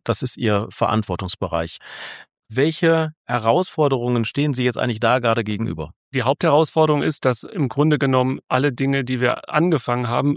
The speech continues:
Speaker 2: noch eigentlich schneller umgesetzt werden sollen. Und das bedeutet, dass man eigentlich so die klassischen Probleme hat bei einem Projekt,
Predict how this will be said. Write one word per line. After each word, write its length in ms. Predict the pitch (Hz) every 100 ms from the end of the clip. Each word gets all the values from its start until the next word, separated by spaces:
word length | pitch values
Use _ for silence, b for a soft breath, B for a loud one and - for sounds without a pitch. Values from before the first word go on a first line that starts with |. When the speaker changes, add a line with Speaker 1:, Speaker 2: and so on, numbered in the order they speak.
| -
Speaker 2:
noch 320 | 151 127 - _
eigentlich 380 | 135 147 127 120
schneller 400 | - 175 139 110 -
umgesetzt 520 | 170 135 113 110 -
werden 220 | 113 113
sollen. 360 | 113 113 156 190 b b b b b _ _
Und 320 | 160 135 127
das 160 | 139 -
bedeutet, 480 | 135 131 135 - - -
dass 160 | 131 139
man 120 | 131
eigentlich 180 | 131 123
so 80 |
die 100 | 127
klassischen 400 | 123 160 160 143
Probleme 420 | 127 127 127 143 131
hat 140 | 143
bei 80 | 131
einem 140 | 127
Projekt, 400 | 117 120 135 -